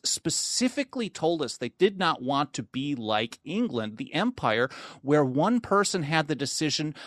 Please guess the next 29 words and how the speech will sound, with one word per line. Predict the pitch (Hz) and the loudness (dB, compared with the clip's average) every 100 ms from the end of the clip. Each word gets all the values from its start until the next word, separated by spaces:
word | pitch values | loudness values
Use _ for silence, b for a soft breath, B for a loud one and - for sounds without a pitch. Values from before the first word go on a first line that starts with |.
| B B | B B
uh, | 156 - | -2 2
over | 151 165 170 | 4 4 4
the | 151 | 0
power | 131 - 131 131 123 | 0 4 4 4 0
to | - 139 120 - | -2 0 -2 -4
declare | 143 - - 156 165 190 208 - | -6 -6 -4 0 0 0 -4 -6
and | 175 180 190 | -4 -2 -2
to | - 185 165 | -4 -6 -6
make | 160 160 170 - | -4 -2 -2 -4
war. | 135 151 - - | -6 -4 -4 -2
Now, | 131 160 | 0 0
declare | 202 - 254 339 | -2 -2 -2 0
doesn't | 240 175 | 0 -2
necessarily | 165 190 - 156 | -2 0 2 2
just | 139 151 113 | 2 -2 0
have | 131 135 - | 2 2 0
to | 117 | -6
be | 135 131 127 B B | -2 -2 -2 B B
a | 135 | -8
piece | - 165 139 | -6 -8 -4
of | 131 - | -6 0
paper. | 175 175 - | 0 0 -4
If | - | -4
you | 143 | -2
launch | 127 180 294 - | 2 2 4 4
a | |
missile | 120 131 185 - 131 | 2 2 2 0 -2
at | 104 | -4
somebody, | - 107 107 117 | -2 -4 -4 -10